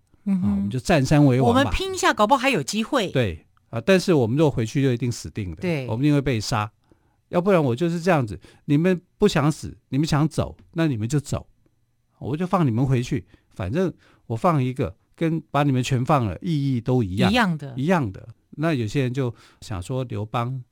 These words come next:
Speaker 2: 就是一个流氓嘛，
Speaker 1: 嗯哼。
Speaker 2: 类似这样的一个性格，啊，不，不太信任他，就走了。那有些没地方去的，就
Speaker 1: 就跟着他。
Speaker 2: 我跟随你，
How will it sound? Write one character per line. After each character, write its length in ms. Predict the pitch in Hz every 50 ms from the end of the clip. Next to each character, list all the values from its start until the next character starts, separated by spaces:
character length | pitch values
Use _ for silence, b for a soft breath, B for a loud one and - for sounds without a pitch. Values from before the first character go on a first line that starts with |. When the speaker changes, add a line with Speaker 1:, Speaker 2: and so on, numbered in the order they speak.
| _ _ _
Speaker 2:
就 140 | - 151 135
是 180 | - - 131
一 80 | 117 117
个 380 | 113 - 117 104 98 95 90 87
流 260 | 95 104 98 92 117
氓 240 | 123 107 85 78 80
嘛， 200 | 85 85 80 - _ _ -
Speaker 1:
嗯 40 | 190
哼。 100 | 190 196
Speaker 2:
类 0 |
似 240 | 202 202 208 214 220
这 40 | 220
样 140 | 101 95 98
的 80 | 98
一 60 | 95 95
个 100 | - 92
性 260 | - - 117 98 87
格， 220 | - - - - -
啊， 100 | - 117
不， 160 | 110 - - 131 - _
不 80 | - -
太 160 | 127 143 139
信 180 | 120 - 143 131
任 140 | 127 120 107
他， 180 | - 107 104 104
就 120 | - -
走 260 | 127 - - 80 67 73
了。 140 | - - _ b b b b b b b b b b
那 280 | 147 143 139 131 127
有 180 | 120 120 117 107
些 220 | 110 - 151 151 143 -
没 180 | - 113 110 110
地 140 | 117 135
方 180 | 123 127 120 123
去 200 | 123 - 139 113
的， 200 | 90 78 80 85 _ _
就 220 | - 110 95 90 _ _ -
Speaker 1:
就 100 | - 202
跟 180 | 180 202 202
着 120 | 202 190 147
他。 180 | 165 165 156
Speaker 2:
我 100 | 143 147
跟 240 | 147 143 185 180 170
随 220 | 156 143 139 131 127
你， 180 | 127 101 90